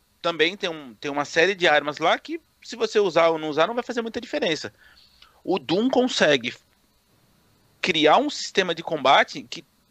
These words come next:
todas as armas têm eficiência, porque você tem que entender qual, pra que tipo de inimigo ela é mais eficaz. E quando você cria, é, habilita, né, as, as, as, as novas habilidades das armas,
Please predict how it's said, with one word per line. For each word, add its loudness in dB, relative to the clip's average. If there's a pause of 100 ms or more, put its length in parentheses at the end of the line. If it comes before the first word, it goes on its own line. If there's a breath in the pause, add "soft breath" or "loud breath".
todas 4
as -2
armas 2
têm -8
eficiência, -8
porque -20
você -10
tem -10
que -12
entender 2
qual, -4 (460 loud breath)
pra 2
que -4
tipo -8
de -2
inimigo 0
ela 4
é 2
mais -2
eficaz. 0 (400 soft breath)
E -12
quando 0
você 2
cria, -4
é, -4 (280)
habilita, 2
né, 2
as, 0
as, 2
as, 0 (420)
as 0
novas 4
habilidades 0
das -4
armas, -2